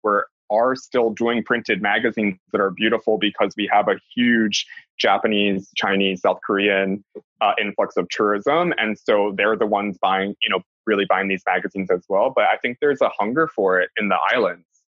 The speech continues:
because they're also seeing this world through social media and being like, "Well, I want that, but tangible.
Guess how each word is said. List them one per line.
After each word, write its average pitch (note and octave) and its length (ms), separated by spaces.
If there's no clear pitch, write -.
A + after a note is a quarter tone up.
because A#2+ 220
they're B2+ 180
also D3 280
seeing D#3+ 540
this B2 240
world B2+ 640
through B2 200
social A2+ 340
media A2 480
and G#2 100
being G#2+ 260
like, G#2 280
"Well, G#2+ 140
I G#2+ 120
want A2+ 320
that, G#2+ 260
but F#2+ 220
tangible. G2+ 640